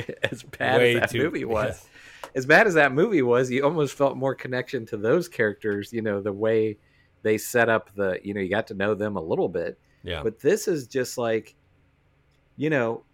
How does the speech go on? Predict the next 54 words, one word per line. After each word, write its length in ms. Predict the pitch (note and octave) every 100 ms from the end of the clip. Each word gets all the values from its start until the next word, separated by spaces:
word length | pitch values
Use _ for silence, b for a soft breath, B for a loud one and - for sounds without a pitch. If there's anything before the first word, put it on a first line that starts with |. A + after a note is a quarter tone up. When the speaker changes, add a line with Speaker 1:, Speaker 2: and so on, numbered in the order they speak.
| _ _
Speaker 1:
they're 140 | C3+
pretty 320 | B2+ E3 E3+
quickly 560 | E3+ - E3 E3 C#3+ C3
into 680 | C3 D3 - C#3 B2+ A#2+ A2
Vegas 460 | G2+ D#3+ B3+ A#2 -
and 120 | A2
everything. 680 | G2+ G2+ - G2+ G2 B2 C3 -
And 140 | A#2+
I'm 140 | D3
just 200 | D#3 D#3
sitting 280 | - D3+ C#3+
there 140 | C3+ B2+
thinking, 400 | D3 C#3 C#3 B2
like, 320 | A2 G2+ - _ _ _ _ _ _ _ _ _
"Man, 220 | D#3+ E3 D#3+
there's, 220 | F3+ E3
like, 260 | A#2+ - _ _ _ _ _ _
fifty 600 | - - D3+ E3 - D#3
minutes 400 | C#3 C3 G3+ -
of 80 | A2
this 240 | G#2+ G#2 A#2+
left, 280 | G#2+ A#2+
and 140 | - A2+
they've 120 | A#2+
already 240 | C#3 E3+ C#3+
gotten 260 | D3 D#3
to 100 | C3+
the 100 | C3
vault. 500 | F#2+ F2+ D#3 F#3 - G2
Like, 200 | F#2 F#2
now 280 | F#2 F3 C3
what?" 320 | E2 G1+ -
You 140 | A#2 A2
know, 140 | G#2
and 80 | A2
Speaker 2:
Yeah. 100 | A2+ B2
Speaker 1:
I, 40 |
I 20 |
knew 260 | A#2+ B2+ B2+
it 60 | A#2
was 140 | A2+
gonna 200 | G2 G#2
be 320 | F#2+ F#2+ F#2+ F#2
double 300 | G2 F#2+ F2+
cross 440 | - F#2 F2+ -
and 80 | F#2+
all 100 | F2
that 200 | G2 -
kind 120 | -
of 60 | E2
stuff. 260 | - - -
But 120 | -
it's 160 | - -
just, 320 | A#2+ G#2+ -